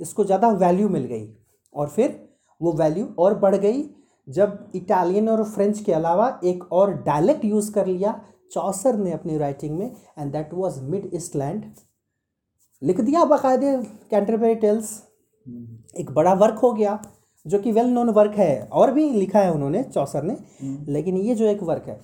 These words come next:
Speaker 1: तो अब इससे क्या है, समय के साथ एक प्रोमिनेंस मिल गया अंग्रेजी को, एक वैल्यू मिल गई। तो जब एक वैल्यू मिल गई तो फिर वो भाषा में,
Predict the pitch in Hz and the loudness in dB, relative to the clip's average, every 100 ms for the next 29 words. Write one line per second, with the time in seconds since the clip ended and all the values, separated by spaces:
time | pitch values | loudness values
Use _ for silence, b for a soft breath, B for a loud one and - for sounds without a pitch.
0 | b b b 185 190 208 240 247 262 254 | b b b -4 -2 -2 -2 0 0 0
1 | 123 123 - _ _ _ _ 185 240 262 | -2 -6 -20 _ _ _ _ -2 0 0
2 | 220 262 262 254 - 226 247 285 320 208 | -2 -2 -2 -4 0 2 4 2 0 0
3 | 165 120 120 120 110 107 127 240 240 143 | -4 -4 -6 -8 -8 -10 -6 -6 -4 -4
4 | 143 165 175 226 175 117 - - - _ | -2 -2 0 0 -2 -6 -12 -18 -20 _
5 | _ _ _ _ _ _ _ _ _ _ | _ _ _ _ _ _ _ _ _ _
6 | _ _ _ 135 143 156 165 139 156 190 | _ _ _ -8 -6 -4 -4 -2 0 0
7 | 247 254 226 220 127 135 147 170 247 - | 0 0 0 -2 -2 -6 -6 -4 -6 -6
8 | 113 - 120 262 | -14 -14 -12 -12